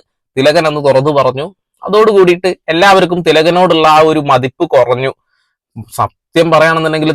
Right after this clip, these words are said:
തിലകനോളം വരുന്ന നടന്മാരൊന്നും അമ്മയിൽ ഉണ്ടായിരുന്നില്ല ആ സമയത്ത് എന്നുള്ളതാണ്. ജഗദീഷ് ശ്രീകുമാറിനെ മാറ്റി നിർത്താം, ബാക്കിയുള്ള എല്ലാവരും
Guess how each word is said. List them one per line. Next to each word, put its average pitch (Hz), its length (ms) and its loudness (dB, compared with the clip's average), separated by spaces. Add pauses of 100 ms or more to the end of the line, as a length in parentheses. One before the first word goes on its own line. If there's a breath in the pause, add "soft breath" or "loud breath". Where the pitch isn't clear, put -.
തിലകനോളം 156 640 2
വരുന്ന 151 260 0
നടന്മാരൊന്നും 139 600 0
അമ്മയിൽ 127 320 -4
ഉണ്ടായിരുന്നില്ല 110 520 -6
ആ - 100 -6
സമയത്ത് 95 300 -12
എന്നുള്ളതാണ്. 90 440 -20 (200)
ജഗദീഷ് 120 340 -6
ശ്രീകുമാറിനെ 165 540 -2
മാറ്റി 147 220 -2
നിർത്താം, 127 300 -2 (420)
ബാക്കിയുള്ള 123 360 0
എല്ലാവരും 147 280 2